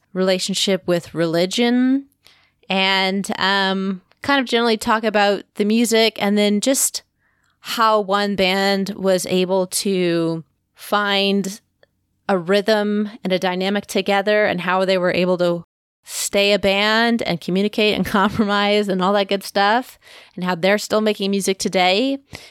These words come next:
and how the other band, uh, failed to do that and imploded and is <laughs> no longer a band. So I found all that stuff just fascinating.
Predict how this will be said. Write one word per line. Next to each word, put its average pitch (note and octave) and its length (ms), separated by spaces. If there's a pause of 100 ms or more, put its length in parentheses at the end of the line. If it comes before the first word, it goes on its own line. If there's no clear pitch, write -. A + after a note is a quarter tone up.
and G3 140
how F#3+ 140
the F3 120
other F3+ 220
band, F#3 540 (340)
uh, F#3 300
failed G3+ 280
to G#3 80
do F#3+ 140
that - 420
and D#3+ 280
imploded E3+ 680 (300)
and D3+ 160
is D3+ 140
<laughs> G3+ 160
no - 40
longer F3+ 360
a F3 80
band. D#3+ 500 (500)
So - 140
I A3 60
found A3+ 180
all G#3 140
that G3 300 (100)
stuff - 500 (200)
just F#3 180
fascinating. - 640